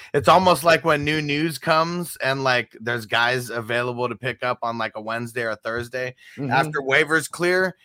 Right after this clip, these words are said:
Speaker 1: it's like,
Speaker 2: You go
Speaker 1: it's
Speaker 2: boom, boom, boom, boom, boom.
Speaker 1: I
Speaker 2: You
Speaker 1: mean,
Speaker 2: just start
Speaker 1: I
Speaker 2: looking through 'em.
Speaker 1: I used to be like that.
Speaker 2: Yeah.
Speaker 1: And now
Speaker 2: I
Speaker 1: it's
Speaker 2: mean
Speaker 1: like, I'll look for a couple leagues, and I'm like, "Shit, I already know that the Sharks I play with already got the person, you know,
Speaker 2: You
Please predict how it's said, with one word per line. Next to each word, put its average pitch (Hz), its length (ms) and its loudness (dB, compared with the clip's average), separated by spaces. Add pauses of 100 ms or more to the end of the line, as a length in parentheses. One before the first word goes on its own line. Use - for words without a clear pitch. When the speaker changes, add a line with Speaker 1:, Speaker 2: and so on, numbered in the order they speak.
(240)
Speaker 1:
it's 135 220 -4
like, 147 100 2
Speaker 2:
You 143 80 0
go - 80 2
Speaker 1:
it's - 240 -4
Speaker 2:
boom, 285 180 6
boom, 254 160 4
boom, 254 220 6
boom, 254 200 4
boom. 190 360 4 (260)
Speaker 1:
I - 40 0
Speaker 2:
You 151 60 4
Speaker 1:
mean, - 20 0
Speaker 2:
just 165 160 0
start - 20 0
Speaker 1:
I 139 160 2
Speaker 2:
looking 160 340 -2
through 107 180 -8
'em. 92 120 -18 (260)
Speaker 1:
I 117 80 -8
used 170 360 -2
to 165 80 -8
be 139 160 -4
like 113 260 -2
that. 101 380 -4
Speaker 2:
Yeah. 120 120 -4
Speaker 1:
And 117 200 0
now 156 300 6
Speaker 2:
I 151 80 8
Speaker 1:
it's - 0 -
Speaker 2:
mean 208 220 2
Speaker 1:
like, 127 200 -2
I'll 135 160 2
look 160 180 2
for 175 180 4
a 135 60 0
couple 170 300 2
leagues, 165 300 4
and 156 80 4
I'm 143 80 0
like, 127 180 -2
"Shit, 151 300 -2
I 127 100 4
already 175 220 2
know 185 200 0
that 165 200 2 (300)
the 160 80 -4
Sharks 180 440 2
I 160 200 4
play 190 200 4
with 180 240 4
already 165 300 0
got 175 320 0
the 127 60 -8
person, 104 520 -6 (340)
you 135 120 0
know, 139 140 6
Speaker 2:
You 127 40 6